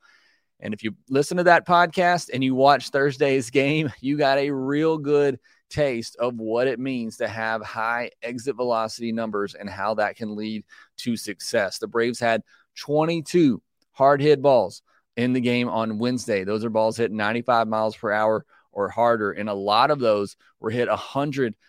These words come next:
miles per hour or harder, almost <laughs> all of them. A lot of balls were just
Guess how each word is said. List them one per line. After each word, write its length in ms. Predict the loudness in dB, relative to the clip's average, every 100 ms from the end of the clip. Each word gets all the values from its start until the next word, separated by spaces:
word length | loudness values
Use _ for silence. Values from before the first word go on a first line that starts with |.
| _
miles 420 | -2 0 0 -2
per 140 | -4 -2
hour 400 | 0 2 0 -2
or 80 | -4
harder, 380 | -2 -2 -2
almost 400 | -4 -4 -4 -8 -14 -16 -10
<laughs> 320 | -6 -6 _ -4
all 240 | 0 0
of 80 | -2
them. 160 | -6 -6
A 80 |
lot 360 | -2 2 2 2 _ _ _ -6
of 140 | 0
balls 280 | 2 2 0
were 80 | -4
just 220 | -6